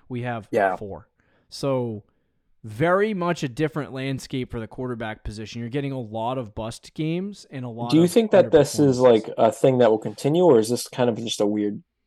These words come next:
Speaker 2: injury-filled quarterback year?
Speaker 1: Well, we are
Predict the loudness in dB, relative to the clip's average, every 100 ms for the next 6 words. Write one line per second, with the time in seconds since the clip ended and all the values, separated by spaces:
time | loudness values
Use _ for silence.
0 | _ _ _ _ _ _ -2 0 4 4
1 | 2 2 2 2 0 0 0 -4 -6 -6
2 | -6 -6 -8 -8 -10 -10 -10 -8 -6 -4
3 | -2 -4 -8